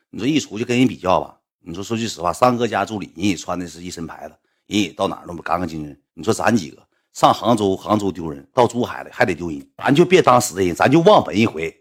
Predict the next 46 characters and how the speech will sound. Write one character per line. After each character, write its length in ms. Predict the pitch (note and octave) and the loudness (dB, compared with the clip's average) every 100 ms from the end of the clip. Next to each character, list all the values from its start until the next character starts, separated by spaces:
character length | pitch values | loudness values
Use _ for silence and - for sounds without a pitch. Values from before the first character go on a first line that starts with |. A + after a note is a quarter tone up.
| _ _ _ | _ _ _
到 220 | A3+ G#3+ | 8 8
这 100 | - | 6
个 100 | B2+ | 4
奢 180 | A#2+ D3 | 4 4
侈 120 | A#2+ | 2
品 140 | F#2+ G2+ | -2 2
店， 320 | C3 G2+ - _ _ - | 2 2 -6 _ _ 2
你 160 | G2+ | 2
看 220 | G#2 E3+ A2+ | 6 4 4
我 100 | F2+ | 4
咋 200 | G#2+ C#3+ | 6 6
买 160 | A#2 - | 4 0
就 100 | G2 | -4
完 120 | D2 | -4
了。 80 | - | -6
赖 220 | B2+ C#3+ F#2 | 0 0 2
子， 120 | D2+ | -2
行， 360 | - E2 G2 E2 | -6 -4 -4 -2
你 100 | D2 | -2
挣 180 | B2 | -2
钱 160 | G2+ D2+ | -2 -4
了， 80 | F2 | -6
你 100 | F#2 | -4
想 200 | G#2 A2+ | 0 2
买 120 | F#2+ | 2
就 100 | D#2+ | -2
买 140 | E2 F#2+ | -6 -4
点， 160 | D2+ - | -6 -6
出 180 | A#2+ | -2
门 180 | G2 E2 | -2 0
吧， 120 | G2 | -2
这 120 | E2 A#2 | 0 2
玩 140 | A2 | 2
意 40 | |
儿 20 | F2+ | 2
也 60 | |
是 120 | - | -2
脸 200 | A2 F2 E2+ | -4 -4 -6
面， 200 | F#2 - _ | -10 -12 _
就 80 | _ | _
正 160 | C3 A#2 | -6 -4
常 180 | G#2 | 0
买， 140 | A2+ - | 0 -2
正 120 | B2 | -8
常 160 | G#2+ A2 | -2 -2
花 300 | - F#2+ | 2 2